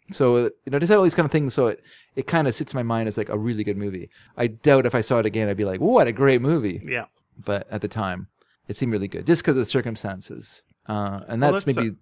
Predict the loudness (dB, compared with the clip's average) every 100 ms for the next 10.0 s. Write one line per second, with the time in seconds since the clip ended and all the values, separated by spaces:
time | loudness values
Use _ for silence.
0 | -2 -2 0 -2 0 -2 -2 -4 -4 -6
1 | -6 -8 -8 -8 -8 -8 -10 -10 -12 -12
2 | -14 _ -6 -6 -2 -4 -2 -2 -4 -4
3 | -6 -4 -6 -6 -6 -6 -6 -8 -6 -8
4 | -8 -10 -6 -4 -6 -6 -4 -4 -6 -10
5 | -6 -6 -4 -2 2 2 2 -2 -4 -4
6 | -10 -8 -6 -6 -6 -6 -2 -2 -2 -2
7 | -2 -4 -6 -6 -6 -4 -4 -8 -6 -6
8 | -4 -2 -4 -4 -6 -6 -6 -6 -4 -4
9 | -4 -6 -8 -8 -8 -8 -10 -12 -8 -10